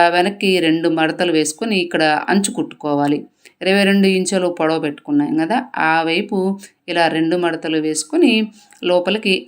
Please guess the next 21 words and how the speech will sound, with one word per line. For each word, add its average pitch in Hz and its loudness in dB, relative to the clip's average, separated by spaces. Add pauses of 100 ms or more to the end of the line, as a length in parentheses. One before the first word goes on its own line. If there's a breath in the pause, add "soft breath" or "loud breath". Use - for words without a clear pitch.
అంచు 208 0
కుట్టుకోవాలి. 147 -2 (160)
అంచు 175 -2 (100)
మనకి 160 0 (140)
పోగులు 156 2
బయటికి 147 -4
రాకుండా 160 -2 (480 loud breath)
నీట్‌గా 170 0 (100)
కుట్టుకోవాలి. 151 -4 (360)
ఇలాగే, 170 2 (320)
ఆ, 165 0 (220)
రెండు 160 0
ముక్కలు 151 -4
కుట్టుకొని 196 -2 (540 loud breath)
ఈ - 4 (120)
రెండు 190 4
ముక్కలు 185 0 (100)
ఒకదాని 175 4
మీద 165 0 (120)
ఒకటి 160 -4 (100)
ఇలా 160 -2